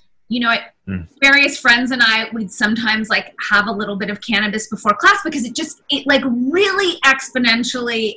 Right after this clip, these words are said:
Speaker 1: amps up the sensitivity and how deep I can go. And it also,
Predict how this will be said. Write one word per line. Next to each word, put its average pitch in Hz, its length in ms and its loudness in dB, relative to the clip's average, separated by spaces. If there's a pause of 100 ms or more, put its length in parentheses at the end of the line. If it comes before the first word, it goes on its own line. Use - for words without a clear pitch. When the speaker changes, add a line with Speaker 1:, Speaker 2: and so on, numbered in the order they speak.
Speaker 1:
amps 233 380 0
up 233 200 6 (380)
the 247 60 -4
sensitivity 220 1040 -2 (240)
and 254 160 -2
how 262 440 2
deep 262 240 -4
I 240 120 0
can 240 220 0
go. 226 340 2
And 269 100 0
it 285 160 -6
also, 466 360 4